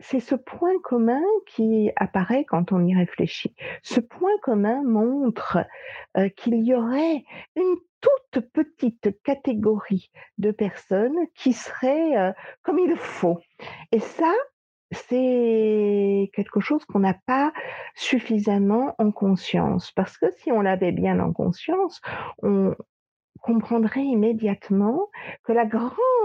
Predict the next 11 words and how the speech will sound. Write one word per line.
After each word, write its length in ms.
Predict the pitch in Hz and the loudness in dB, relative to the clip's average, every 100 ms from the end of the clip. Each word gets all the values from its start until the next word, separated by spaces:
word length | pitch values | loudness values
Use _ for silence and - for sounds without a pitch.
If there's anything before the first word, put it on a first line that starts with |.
| 277 190 | 0 0
majorité 840 | 190 190 190 185 175 - - - - - - | 0 0 2 2 0 -2 -4 -4 -6 -18 -14
des 380 | - 156 151 160 | -4 -2 0 0
gens 260 | 170 214 311 427 - - | 0 0 0 -4 -8 -18
sont 280 | - 247 233 - | -2 -2 -2 -2
en 180 | 247 254 | -2 0
dehors 680 | 247 220 214 262 370 381 226 | 2 2 0 0 0 0 0
des 100 | 208 | -2
critères 460 | - 220 269 269 | -2 -2 0 0
de 100 | 196 | 0
désirabilité, 1300 | 160 202 220 214 202 196 185 180 175 - - 190 247 - - - - - | 0 0 0 0 0 0 0 0 0 -2 -2 0 0 -4 -12 -14 -6 -2
heu, 200 | 170 | 0